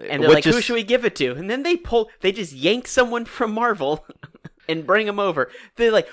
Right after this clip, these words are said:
Speaker 1: "Who did good shit here before?" They're like, "Oh, James Gunn.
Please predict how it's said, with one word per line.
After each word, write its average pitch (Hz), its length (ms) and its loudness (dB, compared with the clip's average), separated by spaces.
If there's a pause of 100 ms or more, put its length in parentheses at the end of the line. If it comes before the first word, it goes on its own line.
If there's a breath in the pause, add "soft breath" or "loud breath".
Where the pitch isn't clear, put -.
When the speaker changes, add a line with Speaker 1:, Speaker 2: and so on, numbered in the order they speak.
(100)
Speaker 1:
"Who 403 260 6
did 349 280 -2
good 269 200 -4
shit - 420 -4
here 151 460 0
before?" 135 840 -2 (240 soft breath)
They're 202 80 -4
like, 226 160 -2
"Oh, 320 140 2
James 302 280 -4
Gunn. 302 300 -2